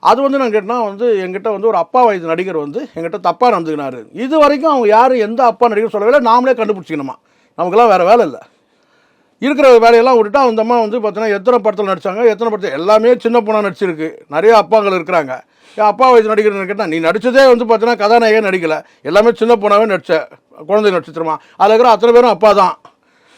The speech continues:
அவன் எத்தனை அப்பாவை நம்ம தேட முடியும்? பேரை சொல்லல. அப்போ இது போன்ற நடிகைகள் வந்து அட்டென்ஷனுக்காக கூட சொல்லலாம், குற்றம் சொல்லலாம்,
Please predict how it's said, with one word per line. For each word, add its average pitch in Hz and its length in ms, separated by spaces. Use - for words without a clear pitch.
அவன் 220 200
எத்தனை 262 220
அப்பாவை 254 240
நம்ம 214 160
தேட 220 220
முடியும்? 170 220
பேரை 262 240
சொல்லல. 143 240
அப்போ 294 240
இது 233 120
போன்ற 320 360
நடிகைகள் 285 480
வந்து 226 180
அட்டென்ஷனுக்காக 311 720
கூட 311 120
சொல்லலாம், 247 420
குற்றம் 233 340
சொல்லலாம், 196 400